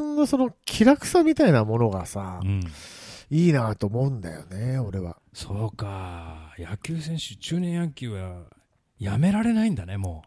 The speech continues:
Speaker 2: う。
Speaker 1: やめられない。一回
Speaker 2: 一生。
Speaker 1: 入っちゃうともうやめられないんだよ。
Speaker 2: やめられないんだよ。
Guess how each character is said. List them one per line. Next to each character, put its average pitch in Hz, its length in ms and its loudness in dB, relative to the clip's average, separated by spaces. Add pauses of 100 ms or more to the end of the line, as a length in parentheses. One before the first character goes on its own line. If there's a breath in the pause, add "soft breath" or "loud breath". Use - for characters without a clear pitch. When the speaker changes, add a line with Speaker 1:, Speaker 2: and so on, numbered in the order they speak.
(200)
Speaker 2:
う。 - 40 4
Speaker 1:
や 151 80 10
め 170 80 12
ら 170 100 12
れ 151 60 10
な 117 120 4
い。 92 100 -10 (680)
一 170 380 4
回 262 320 12
Speaker 2:
一 240 60 2
生。 - 440 -18
Speaker 1:
入 233 160 8
っ - 40 10
ち - 160 6
ゃ - 20 12
う 113 60 2
と 110 100 0
も 104 60 0
う 107 40 2
や 107 140 2
め 170 100 10
ら 214 120 6
れ 214 80 4
な 202 100 8
い 170 40 6
ん - 20 4
だ 165 60 2
よ。 185 60 2
Speaker 2:
や 202 60 0
め 196 60 -2
ら - 0 -
れ - 0 -
な 175 100 -2
い 143 60 -4
ん 92 40 -8
だ 85 80 -20
よ。 - 60 -20